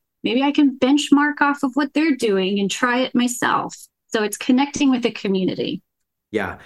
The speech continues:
Speaker 2: And there's, again, for the older listeners or generationally kind of, most of the games when I was a young kid and older were not social at all. The, the
Speaker 1: Mm-hmm.
Speaker 2: stereotype of the gamer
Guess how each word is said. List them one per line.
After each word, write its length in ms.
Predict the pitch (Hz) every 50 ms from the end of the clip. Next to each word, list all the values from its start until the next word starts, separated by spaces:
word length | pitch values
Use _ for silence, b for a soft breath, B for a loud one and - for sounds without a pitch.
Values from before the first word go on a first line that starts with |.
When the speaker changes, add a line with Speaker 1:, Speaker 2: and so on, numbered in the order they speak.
| B B B _
Speaker 2:
And 160 | 143 139 131
there's, 480 | 143 165 190 196 - - - - - _ _ _ _ _ _ _ -
again, 220 | 135 151 147 127
for 120 | 135 143 139
the 160 | 127 - -
older 640 | 147 151 170 196 190 233 220 208 190 - - - - -
listeners 800 | 147 170 185 185 185 - 139 127 117 117 113 123 147 165 151 160
or 140 | 156 147 135
generationally 960 | 127 139 165 165 151 139 139 143 160 160 - - 143 131 120 120 117 120 117
kind 180 | - 123 113 110
of, 140 | 110 110 B B B B B B B
most 400 | - 139 139 151 185 220 220 220
of 80 | 254 233
the 60 | 220
games 360 | 156 175 165 151 143 139 127
when 340 | 135 139 139 139 139 135 - -
I 180 | - 120 139 156
was 240 | 165 165 160 139 123
a 140 | 143 135 135
young 480 | 127 127 131 135 139 143 160 180 190 185
kid 280 | 190 - 170 156 147 143
and 140 | 135 127
older 760 | 123 - 139 151 160 160 143 143 135 131 120 123 123 - - -
were 200 | 139 135 139 135
not 360 | 127 131 143 139 143 120 -
social 420 | - - 135 127 123 123 131 110 110
at 60 | 110
all. 280 | 107 101 90 - - -
The, 160 | 127 127 113
the 420 | 104 107 120 120 117 113 113 113 208
Speaker 1:
Mm-hmm. 220 | 196 208 214 196 196
Speaker 2:
stereotype 560 | 175 175 170 175 175 170 - 156 156 - 156
of 60 | 143
the 60 | 131 123
gamer 580 | 110 143 139 143 147 135 123 117 110 113 B